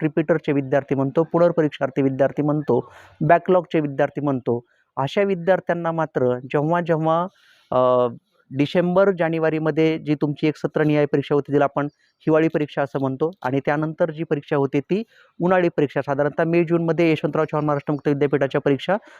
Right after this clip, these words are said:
होतात, सत्रनिहाय ज्या परीक्षा होणाऱ्या असतात तेव्हा. तर तुम्ही लक्षात ठेवा की समजा मी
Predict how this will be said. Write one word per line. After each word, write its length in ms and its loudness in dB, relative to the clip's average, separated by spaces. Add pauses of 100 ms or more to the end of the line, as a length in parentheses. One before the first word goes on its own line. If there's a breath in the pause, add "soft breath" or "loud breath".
(180 loud breath)
होतात, 280 4
सत्रनिहाय 520 2
ज्या 100 0
परीक्षा 280 -4
होणाऱ्या 260 0
असतात 260 -4
तेव्हा. 240 0 (540 soft breath)
तर 160 4
तुम्ही 320 -2
लक्षात 220 0
ठेवा 340 0
की 380 -6
समजा 260 -2
मी 300 -2